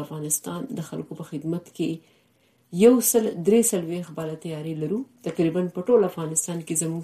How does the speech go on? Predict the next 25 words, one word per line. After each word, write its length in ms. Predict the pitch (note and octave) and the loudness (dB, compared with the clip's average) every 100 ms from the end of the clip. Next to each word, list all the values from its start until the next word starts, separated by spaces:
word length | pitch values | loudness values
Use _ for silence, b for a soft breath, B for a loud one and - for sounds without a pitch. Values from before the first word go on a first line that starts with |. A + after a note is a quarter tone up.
| - | -6
ستونزې 300 | E3 D#3 D#3 C#3 | -4 -2 -2 -2
هوارې 300 | D3+ F3+ A3 B3+ | -2 0 0 2
دي. 80 | C4 B B B B E3+ | 0 B B B B 0
دا 100 | G3 F#3 E3 | 2 2 0
بېلابېلې 560 | F3+ E3 D3+ E3+ D#3 C#3+ | 0 0 -2 -2 -2 -2
تیارې 320 | - - - - | -6 -10 -8 -8
دي.» 100 | - - _ _ _ _ _ _ _ _ - D3 | -8 -16 _ _ _ _ _ _ _ _ -6 -2
یاد 160 | D3 - | -2 -2
کانفرنس 400 | C#3+ D3+ F#3 F#3 | -4 -2 0 2
ته 80 | G3+ | 2
د 100 | F#3+ | 0
افغانستان 440 | F#3 G3+ G#3 B3 B3+ | 2 2 2 2 4
د 120 | A3+ | 4
دفاع 240 | A3 A#3 A#3+ | 2 4 4
وزارت 360 | G#3+ G#3+ A3 - | 4 2 0 -2
سرپرست 480 | G#3 - G#3 G#3 | -4 0 0 0
یاسین 320 | F3+ F3+ G3 F#3 | 0 0 0 -2
زیا 180 | F3 G3 F#3+ | 0 0 2
هم 100 | G3+ | 6
وویل 260 | G3 F#3+ F#3 | 6 4 2
چې 80 | - | -2
اوس 160 | - F#3 F3 | 0 -2 -2
مهال 320 | F3 G#3+ A#3 A#3 B B B B | 0 2 2 0 B B B B
یوازې 360 | G3+ G#3 A3 A3 | 8 8 6 4
په 60 | G#3 | 2